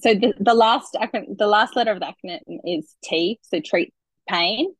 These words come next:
and that's Panadol. But I just wanted to circle back to the ice because we used to say things like cabbage leaves were a really good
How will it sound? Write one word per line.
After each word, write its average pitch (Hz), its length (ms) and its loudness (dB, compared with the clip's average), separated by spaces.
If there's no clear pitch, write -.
and 175 100 -4
that's - 260 -4
Panadol. 196 480 0
But 202 180 2
I 196 180 2
just 220 220 2
wanted 233 240 -2
to 220 100 -10
circle 208 360 -2
back 185 260 -2
to 190 180 -2
the 190 140 -4
ice 208 440 -2
because 185 760 -2
we 226 140 2
used 220 340 0
to 269 80 0
say 214 260 0
things 190 260 -6
like - 240 -4
cabbage 202 340 -4
leaves 220 320 -2
were 190 160 2
a 175 80 -4
really 175 280 0
good 165 300 -4